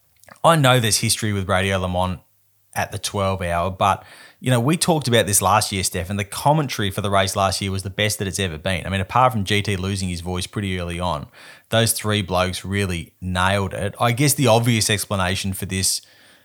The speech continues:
change is that, you know, there's always been this desire to have a different accent to provide an international flavour to this race because, you know, that, that's gotta be what it is because as a caller, Nolts is about as polished as you can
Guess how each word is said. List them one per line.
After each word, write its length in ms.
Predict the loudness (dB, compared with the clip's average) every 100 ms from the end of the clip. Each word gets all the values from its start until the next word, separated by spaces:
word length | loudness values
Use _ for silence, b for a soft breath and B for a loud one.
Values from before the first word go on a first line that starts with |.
| b b -4
change 540 | 2 4 4 2 0
is 120 | -2 0
that, 320 | -2 -4 _
you 140 | 0 2
know, 100 | 2
there's 200 | 2 2
always 340 | 4 4 4
been 240 | 2 0 2
this 140 | 0
desire 520 | 0 0 2 4 4
to 60 | 4
have 200 | 2 -2
a 40 |
different 360 | -2 -4 -2 0
accent 420 | 0 -2 -2 -4
to 80 | -6
provide 420 | -6 0 0 0
an 200 | -2 -6
international 720 | -4 -4 -2 -2 -2 -2 -6 -6
flavour 640 | -4 -2 0 0 -4 -6 b b
to 100 | -8
this 240 | -6 -4 -2
race 300 | -2 -2 -6
because, 520 | -8 -4 -4 -4 -10 b b b b b b
you 120 | -2
know, 120 | -2
that, 320 | 0 -4 -4 0
that's 220 | 0 4
gotta 220 | 4 6
be 100 | 4
what 180 | 2 4
it 60 |
is 180 | 4 2
because 220 | 0 -2
as 180 | 0 0
a 100 | 0
caller, 460 | -2 0 2 2 0
Nolts 400 | 2 2 0 -6
is 80 | -4
about 200 | -2 -4
as 100 | -4
polished 400 | -4 -4 -4 -8
as 120 | -8
you 100 | -10
can 160 | -10